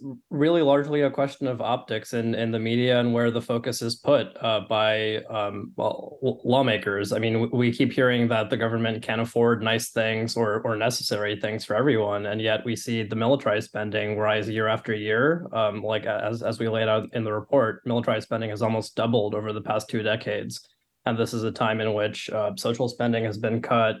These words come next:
in, in many core programs. Um, just in the past, uh, couple of years, uh, the, uh, the, a main priority of the, of the Biden agenda was to build back Better, Better Act for infrastructure, like, massive investments that would help rebuild a lot of the things you're talking about.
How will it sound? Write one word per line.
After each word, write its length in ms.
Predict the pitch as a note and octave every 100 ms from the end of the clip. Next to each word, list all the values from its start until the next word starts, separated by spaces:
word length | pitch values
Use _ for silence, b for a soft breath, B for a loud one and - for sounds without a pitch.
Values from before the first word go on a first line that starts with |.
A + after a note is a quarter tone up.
| -
in, 220 | A#2+ A2+
in 280 | - A2+ A2
many 440 | A2 A2+ A2 - _ -
core 220 | A#2+ A2+
programs. 800 | A#2 G#2+ A2 G#2+ G#2+ G#2+ A2+ -
Um, 280 | G#2 G#2 G2
just 240 | A2+ -
in 100 | G#2+
the 80 | A2
past, 440 | A2 G#2+ G#2+ -
uh, 160 | G#2 G#2 -
couple 260 | - G#2 G#2+
of 80 |
years, 520 | A2+ A2+ A2 G#2 - -
uh, 140 | G#2+ G2+
the, 140 | - - _ _
uh, 220 | B2 G#2
the, 140 | A#2 G#2
a 100 | A#2
main 320 | A#2+ A2+ F#2+
priority 320 | A2 A2 A2
of 160 | G#2+ -
the, 160 | A2+ G#2
of 120 | A#2 G#2
the 60 |
Biden 280 | A2 C#3 C3
agenda 340 | G2+ G#2 G2 G2+
was 160 | G2+ - -
to 200 | G#2 A2+
build 240 | A2 G#2+
back 180 | G#2+ G2+
Better, 380 | A2 G#2+ G#2+ - -
Better 200 | B2+ A2
Act 280 | G#2 G2+ -
for 460 | - G#2 G#2 G2+ B B _ -
infrastructure, 640 | A2+ A#2 - G2+ F#2 -
like, 140 | G2 G2+
massive 300 | D#3 D#3+ A#2
investments 520 | A2 G#2+ - G#2 G2
that 80 | G#2+
would 120 | G#2+
help 180 | A2 G2+
rebuild 340 | G#2+ B2 C#3+
a 60 | G#2
lot 160 | G2+
of 80 | G#2
the 100 | G#2+
things 220 | G#2 G#2
you're 100 | G#2+
talking 360 | F#2+ C#3 - G#2
about. 420 | G2+ G2+ G2+ G#2+